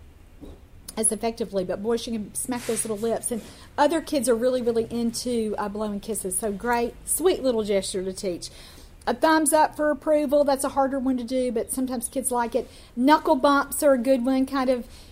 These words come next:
you sort of want, maybe you want to pair that with "Give me five" and, you know, move on to something, uh, like with a fist bump so that they, uh, are sequencing a couple gestures. And that's another really important thing, is to really get that motor imitation piece going, where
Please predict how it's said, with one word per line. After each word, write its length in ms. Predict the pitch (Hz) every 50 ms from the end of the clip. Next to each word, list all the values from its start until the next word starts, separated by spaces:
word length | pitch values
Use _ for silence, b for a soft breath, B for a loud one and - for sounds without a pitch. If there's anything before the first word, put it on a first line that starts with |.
| B B -
you 160 | 262 269 262
sort 240 | 269 - 311 302 277
of 80 | 254
want, 200 | 262 262 254 247
maybe 180 | 262 262 262 262
you 60 | 254
want 160 | 247 247 240
to 80 | - -
pair 160 | 262 294 277
that 220 | 240 226 254 262 247
with 120 | 254 240
"Give 120 | 226 262 254
me 120 | 262 247
five" 420 | 254 - 247 240 233 240 233 226
and, 80 | 233 233
you 80 | 233 226
know, 100 | 214 220
move 240 | 220 233 240 226
on 200 | 240 233 226 226
to 80 | 220 226
something, 640 | - - 240 226 226 - - 226 226 214 214 214 208 -
uh, 220 | - 214 202 190
like 260 | - 208 202 208 208 -
with 140 | 226 202 202
a 100 | 185 175
fist 320 | - - 302 277 - -
bump 400 | - 269 254 240 226 214 - -
so 220 | - - 240 233 220
that 240 | 208 226 202 -
they, 480 | - 233 220 220 214 214 208 208 208 202 B B B B B B B B -
uh, 260 | 226 226 208 190 165 - - -
are 100 | - 202
sequencing 680 | 202 - - 302 294 - 285 240 - - - 285 247 262
a 40 | 247
couple 280 | - 285 277 - 240
gestures. 420 | 208 240 240 233 233 - 247 220 -
And 120 | 262 262
that's 180 | 320 392 - 277
another 320 | 226 233 233 226 226 208
really 340 | 190 196 220 208 208 202 196
important 460 | 190 190 - - 208 185 190 - -
thing, 260 | - 202 196 185 185 185
is 140 | 180 - -
to 60 | 247
really 240 | 240 294 330 339 302
get 120 | 277 262 247
that 120 | 208 196
motor 220 | 208 208 202 196
imitation 480 | 196 202 202 185 - 208 190 190 - 196
piece 220 | - 208 208 202
going, 340 | - - 196 196 196 190 185 185
where 180 | - 226 208 196